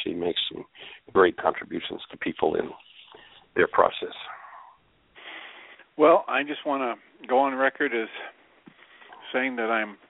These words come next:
Speaker 2: all in favor of that and would support that wholeheartedly, and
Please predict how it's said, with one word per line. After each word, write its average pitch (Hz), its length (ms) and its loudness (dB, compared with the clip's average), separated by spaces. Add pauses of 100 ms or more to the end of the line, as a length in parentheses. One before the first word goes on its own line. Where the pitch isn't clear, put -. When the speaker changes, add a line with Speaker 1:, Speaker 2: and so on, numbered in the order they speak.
(220)
Speaker 2:
all 131 220 6
in 120 120 -4
favor 120 360 4
of 101 100 -4
that 120 280 6
and 104 160 -4
would 101 180 -12
support - 420 -2
that 117 300 6
wholeheartedly, 113 840 2
and 98 200 -2